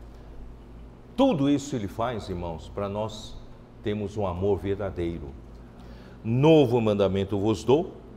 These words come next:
que vos ameis uns aos outros, assim como eu vos amei,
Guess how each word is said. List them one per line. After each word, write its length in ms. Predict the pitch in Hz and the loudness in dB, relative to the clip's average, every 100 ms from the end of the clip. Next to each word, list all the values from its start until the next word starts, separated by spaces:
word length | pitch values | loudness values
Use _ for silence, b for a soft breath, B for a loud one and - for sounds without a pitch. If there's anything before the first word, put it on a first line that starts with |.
| B B - | B B -8
que 140 | 120 | -4
vos 480 | 98 101 123 120 - - | -2 0 -2 -2 -8 -8
ameis 720 | 92 87 95 107 101 - - - - | -6 -4 -4 -6 -10 -14 -16 -18 -6
uns 500 | 127 151 160 147 - - | -2 -2 -4 -8 -12 -6
aos 300 | 98 90 92 | -4 -4 0
outros, 760 | 90 - - 60 - - - - - B B B | 0 0 -8 -14 -14 -14 -14 -16 -16 B B B
assim 380 | 139 - - 180 | 0 2 2 2
como 380 | - 170 160 - - - | 2 2 2 -4 -8 4
eu 460 | 160 196 131 - - - | 8 8 6 0 -8 -4
vos 280 | 98 101 92 | 0 2 2
amei, 300 | 90 82 | 0 0